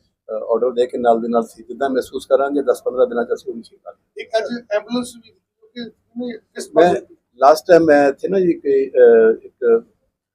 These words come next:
Speaker 1: ਅ, ਜੇਲ੍ਹ ਦੀ ਵਿਜ਼ਿਟ ਕੀਤੀ ਸੀ ਤੇ ਉੱਥੇ ਜਿਹੜੇ ਛੋਟੇ ਬੱਚਿਆਂ ਵਾਸਤੇ ਇੱਕ ਬਣਾ ਕੇ ਦੇਣਾ ਸੀ ਉਹਨਾਂ ਨੂੰ। ਤੇ ਉਹਨੂੰ ਅਸੀਂ ਫਿਰ ਜੋ ਜੋ ਉਹਨਾਂ ਦਾ equipment ਚਾਹੀਦੇ ਸੀ, ਉਹਨੂੰ ਸਮਾਨ ਬੱਚਿਆਂ ਦੇ ਖੇਡਣ ਖੁੱਡਣ ਵਾਸਤੇ ਅਸੀਂ ਉਹਨੂੰ ਬਣਾ ਕੇ ਦਿੱਤਾ। ਉਦੋਂ ਫਿਰ ਇਹਨਾਂ ਨੇ ਇੱਕ, ਸਟੂਡੈਂਟ ਸਾਹਿਬ ਨੇ ਇੱਕ ਮੰਗ ਕੀਤੀ ਸੀ ਕਿ ਜਿਹੜੇ ਸਾਡੇ ਪੇਸ਼ੈਂਟ ਨੇ ਕੁਛ ਇੱਥੋਂ,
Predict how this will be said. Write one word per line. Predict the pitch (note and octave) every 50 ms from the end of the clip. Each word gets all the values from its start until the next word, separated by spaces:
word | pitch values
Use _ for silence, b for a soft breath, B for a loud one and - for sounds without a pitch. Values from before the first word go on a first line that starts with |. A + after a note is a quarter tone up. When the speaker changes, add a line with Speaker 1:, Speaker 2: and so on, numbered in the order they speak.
| _ _ -
Speaker 1:
ਅ, | A#2 G#2 G#2 G#2 G2+ - _ - - - -
ਜੇਲ੍ਹ | - _ _ _ - C3 C#3+ D3
ਦੀ | C#3+ C3
ਵਿਜ਼ਿਟ | A#2+ A#2+ B2+ A#2+
ਕੀਤੀ | - - A2+ A2 A#2 A2+
ਸੀ | - C3 C3
ਤੇ | - D#3
ਉੱਥੇ | D3+ D3 E3 D#3+
ਜਿਹੜੇ | D#3+ D#3+
ਛੋਟੇ | - - C3+ - D#3 D3+
ਬੱਚਿਆਂ | D3 C#3 C3 - C#3+ C#3
ਵਾਸਤੇ | C#3 C#3 C3+ - - C3+ C3+
ਇੱਕ | C3 - C3+ B2+ B2
ਬਣਾ | B2 A#2+ A2+
ਕੇ | - - A2
ਦੇਣਾ | G#2+ G#2 G#2+ A2
ਸੀ | - - A2
ਉਹਨਾਂ | A2 G#2+ G#2
ਨੂੰ। | G2+ G2+ _ _ _ _ _ _ _ _ _ _ _ _ _ -
ਤੇ | A2 G#2 G#2 - - -
ਉਹਨੂੰ | C#3 C3+ C3+ C3+ B2
ਅਸੀਂ | A#2+ - B2 A#2
ਫਿਰ | A#2 A#2+
ਜੋ | A2+ A2 A#2 A#2
ਜੋ | B2 B2+ B2
ਉਹਨਾਂ | B2 B2 B2 A#2+
ਦਾ | A#2+
equipment | - A#2 A#2+ - B2 A#2
ਚਾਹੀਦੇ | - - A#2+ B2 C3 B2
ਸੀ, | A2 - A#2
ਉਹਨੂੰ | A#2 A#2+
ਸਮਾਨ | - - A2+ G#2+ A2 A#2
ਬੱਚਿਆਂ | - _ - G#2 - A#2+ A2+
ਦੇ | A#2
ਖੇਡਣ | A2+ - - G#2+ A#2+ A#2
ਖੁੱਡਣ | - G#2 G#2 G#2+
ਵਾਸਤੇ | A2 G#2+ F#2+ - G#2+ A2 - -
ਅਸੀਂ | - - B2
ਉਹਨੂੰ | A#2 A#2+ B2+
ਬਣਾ | B2 _ - G#2+
ਕੇ | G2+ A2+
ਦਿੱਤਾ। | A2 A2 - - A#2+ C3 - _ _ _ _ _ _ _ _ _ _ _ _ -
ਉਦੋਂ | D3+ D#3 F#3 F#3+
ਫਿਰ | F3 F3
ਇਹਨਾਂ | E3+ E3+ E3+
ਨੇ | E3+ E3
ਇੱਕ, | D#3+ D#3+ - D3+ D3 C#3+ C#3+ C#3+ C#3 C3+
ਸਟੂਡੈਂਟ | C3+ - C#3 C3 C#3 C3+ C3+
ਸਾਹਿਬ | - C#3 C3+ B2+ C3
ਨੇ | B2+ B2+
ਇੱਕ | B2 B2 -
ਮੰਗ | B2+ A#2+ A2+ A2 A2+
ਕੀਤੀ | - A#2 - - A#2
ਸੀ | - - B2
ਕਿ | A#2 B2 B2 A#2+ A#2 A#2 A#2+
ਜਿਹੜੇ | A#2 _ _ _ _ _ - A#2 B2
ਸਾਡੇ | - - A2+ - A2+ A2+ A#2
ਪੇਸ਼ੈਂਟ | A2+ - - B2 A#2+ - E3 D3+ C#3+
ਨੇ | C#3 C3+ A#2+
ਕੁਛ | - A#2+ - A2+
ਇੱਥੋਂ, | G#2+ _ - A2 G2+